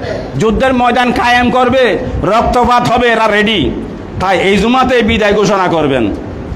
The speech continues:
আসর থেকে নামাজ আমাদের তত্ত্বাবধানে হবে। কথা বুঝছেন? আসর থেকে নামাজ ওদের তত্ত্বাবধানে হবে। এখন এরা কারা? মসজিদ কর্তৃপক্ষ। লেখছে কি? মসজিদ কর্তৃপক্ষ।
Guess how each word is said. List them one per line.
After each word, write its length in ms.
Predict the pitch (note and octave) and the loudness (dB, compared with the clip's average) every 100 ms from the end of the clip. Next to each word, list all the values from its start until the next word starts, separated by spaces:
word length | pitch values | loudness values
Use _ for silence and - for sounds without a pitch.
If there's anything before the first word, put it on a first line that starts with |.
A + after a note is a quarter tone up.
| - | -6
আসর 300 | F3 F#3+ A3 | -2 0 0
থেকে 260 | G#3+ A3 G#3 | 0 0 0
নামাজ 320 | G3+ G3 G3 F#3+ | 2 2 0 0
আমাদের 460 | F3+ F#3 F#3+ F#3 F#3 F3+ | 0 0 0 0 -2 -2
তত্ত্বাবধানে 720 | F3 E3+ E3+ E3 E3+ E3+ D#3+ D3 | -2 0 -2 0 0 0 0 0
হবে। 180 | B2+ G2+ - - - - - - | -2 -4 -6 -10 -10 -10 -12 -4
কথা 180 | - F#3+ | -2 0
বুঝছেন? 440 | F#3+ F#3 - G#3+ E3 - - | 2 0 0 0 0 -2 -4
আসর 260 | D#3 E3 F#3+ | -2 0 0
থেকে 260 | F#3+ G3+ G3+ | 0 0 0
নামাজ 360 | F#3 F#3+ A#3 D4 - - - - | 2 2 2 0 -2 -8 -10 -4
ওদের 220 | F#3 A3+ A3+ | 0 0 0
তত্ত্বাবধানে 680 | G3+ G3 G3 G3+ G#3 G#3+ G3+ F#3+ | 0 0 0 2 2 2 2 0
হবে। 180 | F3+ C3+ A2 - - - - - | 0 0 -2 -6 -6 -8 -8 -4
এখন 240 | F3+ G3+ G#3+ - | -2 0 0 0
এরা 160 | F3+ G#3 | 0 0
কারা? 240 | G3 G3+ A#3+ C4+ - - - - | 2 2 2 0 -2 -6 -6 -2
মসজিদ 360 | D#3+ F#3+ A#3 - | 0 2 0 0
কর্তৃপক্ষ। 560 | G#3+ - F3+ D#3+ D3+ - A#2+ - - - - - - F#3 F#3+ - - - | 0 0 0 0 0 -2 -2 -2 -4 -6 -8 -6 -6 -4 -6 -6 -4 -2
লেখছে 380 | E3 F#3 F#3 G#3+ | 0 0 0 0
কি? 120 | A3+ | 0
মসজিদ 360 | A#3+ F#3 F3+ G3+ | 2 2 0 0
কর্তৃপক্ষ। 520 | F3+ F#3 E3+ D3+ C#3+ | -2 -2 0 0 -2